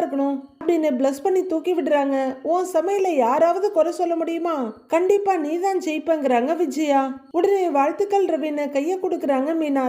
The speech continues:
"தேங்க்ஸ் அண்ணிங்கிறாரு அவரு." "All the best ரவின்னு" ரோஹிணி சொல்ல, "தேங்க்ஸ் அண்ணிங்கிறாரு" அதுக்கும். ஸ்ருதி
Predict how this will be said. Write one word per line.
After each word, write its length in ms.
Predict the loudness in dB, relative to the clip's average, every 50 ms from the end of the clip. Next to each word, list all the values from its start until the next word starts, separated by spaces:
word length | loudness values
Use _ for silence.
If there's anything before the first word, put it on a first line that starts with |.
| 0 0
"தேங்க்ஸ் 340 | -2 -2 -2 -2 -2 -2
அண்ணிங்கிறாரு 480 | -2 0 0 -2 -2 0 0 2 2 2
அவரு." 380 | 2 4 4 4 4 4 2 0 0
"All 200 | 2 2 4 4
the 80 | 4 2
best 260 | 2 2 0 -2 -4 -4
ரவின்னு" 400 | -2 -2 -2 -2 -2 -2 -2 2
ரோஹிணி 380 | 4 4 4 4 2 -2 -4
சொல்ல, 280 | -2 -2 -2 -2 -2 -2
"தேங்க்ஸ் 400 | -2 -2 -2 -2 -2 -4 -4 -4
அண்ணிங்கிறாரு" 520 | -2 -2 -2 -2 0 0 2 2 2 2
அதுக்கும். 420 | 2 0 0 -2 -2 0 0 0 -2 -4 -8 -18 -20 -14
ஸ்ருதி 380 | -6 -2 -2 0 2 2 2